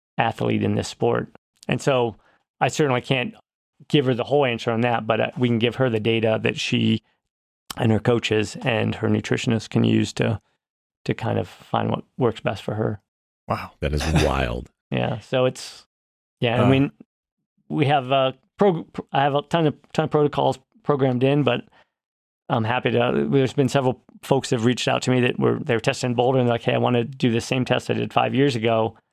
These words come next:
Speaker 1: and see where I am to be able
Speaker 2: Mm-hmm.
Speaker 1: to compare." And, you know, we've been able to, I just m-, m-, basically mirror the protocol that they did in Boulder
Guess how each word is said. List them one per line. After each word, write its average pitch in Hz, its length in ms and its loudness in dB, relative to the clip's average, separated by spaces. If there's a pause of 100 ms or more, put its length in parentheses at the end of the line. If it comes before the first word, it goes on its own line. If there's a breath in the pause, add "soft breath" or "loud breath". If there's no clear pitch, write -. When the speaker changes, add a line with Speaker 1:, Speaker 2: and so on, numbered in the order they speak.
(420)
Speaker 1:
and 123 120 0
see - 180 0
where 113 220 2
I 107 60 0
am 110 300 -2
to - 120 -4
be 113 120 0
able 123 100 2
Speaker 2:
Mm-hmm. 120 80 2
Speaker 1:
to 113 60 4
compare." 110 420 0 (520 soft breath)
And, 110 400 2
you 110 80 2
know, 107 80 0
we've 110 200 0
been 113 140 2
able 110 240 2
to, 113 320 0
I 117 100 0
just 110 240 -4 (1400)
m-, - 180 0 (260)
m-, 135 300 -2
basically 110 440 -2
mirror 113 380 2
the 104 80 -4
protocol 110 420 -2
that 107 140 -2
they 110 100 0
did 110 160 0
in 107 100 -4
Boulder 110 460 0